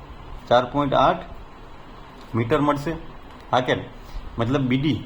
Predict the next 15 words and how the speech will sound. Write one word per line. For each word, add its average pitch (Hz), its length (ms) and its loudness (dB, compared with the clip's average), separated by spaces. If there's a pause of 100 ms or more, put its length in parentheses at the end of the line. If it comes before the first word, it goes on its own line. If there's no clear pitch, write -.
આ 120 140 4
કેટલું 160 240 2
અંતર 151 200 2
થયું? 135 300 -4
ચાર 131 300 6 (120)
પોઇન્ટ 151 300 2 (480)
આઠ 131 260 4
થયું 151 240 -4 (340)
અહીંથી 117 320 0
થી 196 220 0 (1120)
એટલું 143 280 4
અંતર, 143 280 2 (280)
ચાર 127 180 6
પોઇન્ટ 139 260 2
આઠ. 139 240 4